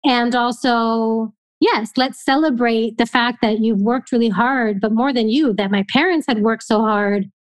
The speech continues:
to, for me to be in a position to receive something like a scholarship to a university like Berkeley to play soccer. So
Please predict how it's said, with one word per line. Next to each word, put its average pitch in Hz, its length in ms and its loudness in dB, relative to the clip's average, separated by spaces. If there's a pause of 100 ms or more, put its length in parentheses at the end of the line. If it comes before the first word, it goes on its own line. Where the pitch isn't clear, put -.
(420)
to, 254 320 0 (120)
for 233 100 4
me 311 300 2
to 277 120 -2
be 240 160 2
in 240 60 2
a 226 80 0
position 220 460 0
to 202 120 0
receive 233 460 0
something 226 360 0
like 185 200 0
a 202 40 -6
scholarship 196 760 0 (540)
to 277 140 4
a 262 40 2
university 202 560 0
like 190 220 0
Berkeley 180 640 0 (240)
to 254 120 2
play 202 200 0
soccer. - 540 -2 (560)
So 277 300 0